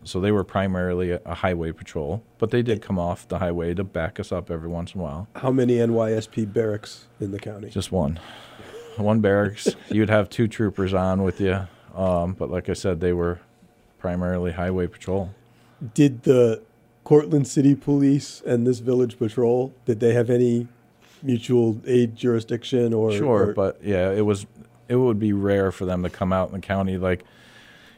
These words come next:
Speaker 1: you know, I, I've worked a lot of, like, drug investigations, and when it was time for that, you know, search warrant roundup where
Speaker 2: Yeah.
Speaker 1: we're going out in the rural areas, you know,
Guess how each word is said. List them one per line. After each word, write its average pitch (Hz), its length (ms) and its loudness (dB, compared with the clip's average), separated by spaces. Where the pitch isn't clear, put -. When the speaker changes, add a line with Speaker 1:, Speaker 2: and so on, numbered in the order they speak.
Speaker 1:
you 113 80 0
know, 110 100 6
I, 110 160 6
I've 113 180 0
worked 113 240 2
a 107 60 0
lot 101 220 4
of, 98 100 2
like, 90 160 0
drug 98 220 0
investigations, 101 840 -2
and 98 180 -2
when 101 100 -2
it 98 100 -4
was 92 220 -10
time 104 280 -2
for - 120 -8
that, 95 200 -4
you 104 80 -6
know, 92 80 -2
search 107 300 -4
warrant 101 260 -2
roundup 98 520 -2
where 98 100 0
Speaker 2:
Yeah. 95 60 0
Speaker 1:
we're 107 120 2
going 101 300 0
out 104 140 0
in 98 80 -8
the 98 60 -4
rural 98 300 -2
areas, 101 640 -4
you 98 120 -4
know, 95 220 -4